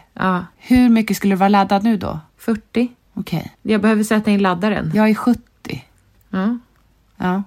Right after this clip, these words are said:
Speaker 1: Då är det ändå över femtio-strecket.
Speaker 2: Absolut.
Speaker 1: Mm.
Speaker 2: Men jag önskar ju att jag kan stoppa in laddaren och komma upp till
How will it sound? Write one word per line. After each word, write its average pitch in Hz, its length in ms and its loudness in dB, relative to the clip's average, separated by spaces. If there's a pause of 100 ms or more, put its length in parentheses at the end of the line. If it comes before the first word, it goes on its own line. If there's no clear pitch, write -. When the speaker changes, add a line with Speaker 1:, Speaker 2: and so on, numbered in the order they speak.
Speaker 1:
Då 208 160 -2
är 214 40 2
det 202 60 2
ändå 180 160 -2
över 180 260 -2
femtio-strecket. 180 880 -6 (180)
Speaker 2:
Absolut. - 680 -2
Speaker 1:
Mm. 190 380 0 (500)
Speaker 2:
Men 214 140 0
jag 226 180 2
önskar 233 400 2
ju 208 160 4
att - 280 0
jag 190 320 0
kan 185 420 0
stoppa 214 300 -4
in 220 160 4
laddaren 170 640 2 (300)
och 170 260 -2
komma 185 200 0
upp 165 180 -6
till 190 160 -2